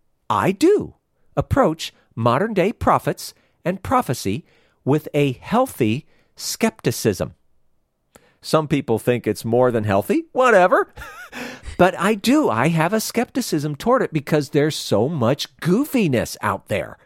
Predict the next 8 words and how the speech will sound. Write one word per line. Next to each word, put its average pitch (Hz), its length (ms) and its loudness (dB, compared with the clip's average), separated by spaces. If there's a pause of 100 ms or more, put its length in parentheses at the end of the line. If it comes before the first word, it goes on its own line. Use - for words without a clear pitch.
(420)
Now, 175 220 2 (580)
your 240 480 2
mileage 127 600 2
may 175 240 0
vary, 123 440 0 (200)
but - 140 2
for 240 220 4
me, 262 460 -2